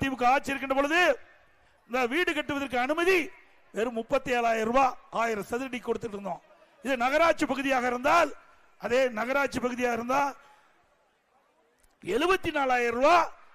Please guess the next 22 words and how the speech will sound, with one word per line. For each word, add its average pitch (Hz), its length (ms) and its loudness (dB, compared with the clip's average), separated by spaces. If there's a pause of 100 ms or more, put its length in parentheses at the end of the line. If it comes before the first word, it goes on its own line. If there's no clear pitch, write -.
(220)
அந்த 226 140 -4 (140)
வீடு 320 220 -4
கட்டுகின்றதற்கு, 247 560 -6 (160)
ஆயிரம் 269 320 -2
சதுரடி 285 340 -4
வீடு 285 140 -6
கட்டுவதற்கு 247 420 -8
அனுமதி 269 320 -6
வாங்க 240 140 -4
வேண்டும் 233 180 -6
என்று 226 160 -10
சொன்னால் 330 240 2 (440)
எழுபத்தி 302 360 0
நாலாயிரம் 214 420 -2
ரூபாய் 320 280 6 (540)
நீங்க 208 280 -8
வந்து 240 220 -6 (440)
இந்த 175 180 -8
அனுமதி 262 280 -6
கட்டணம் 208 360 -8
கட்ட 190 140 -8 (100)
வேணும். 160 220 -10